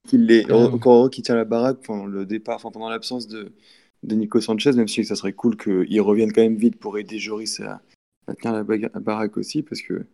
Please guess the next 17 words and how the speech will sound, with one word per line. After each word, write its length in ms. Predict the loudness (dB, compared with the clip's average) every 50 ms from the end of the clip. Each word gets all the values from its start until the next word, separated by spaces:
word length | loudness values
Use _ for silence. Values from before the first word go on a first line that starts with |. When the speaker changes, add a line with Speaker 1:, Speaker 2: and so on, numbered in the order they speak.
| _ _ _ _ _ _ _ _ _ _ _ _
Speaker 1:
il 60 | -10 -6
va 80 | -6
nous 180 | -4 -6 -6 -4
en 60 | -4
manquer 340 | -4 -4 -6 -6 -6 -4 0
des 140 | 0 0 0
dix, 280 | 0 -4 -10 -10 -6 -4
mais, 220 | -2 0 2 2
euh, 420 | 2 2 0 0 0 -2 -2 -4 -6 -10 -12 _
mais 140 | -4 -2 0
ouais, 180 | 2 2 2
mais 100 | 2 0 0
Joris, 340 | 0 0 0 0 0 -2 -6
incroyable, 420 | -10 -6 -2 0 0 0 -2 -4
euh, 340 | -4 -4 -4 -6 -6 -6 -6 -6
hier 260 | -6 -6 -8 -8 -12
encore. 260 | -16 -20 -20 -20 -20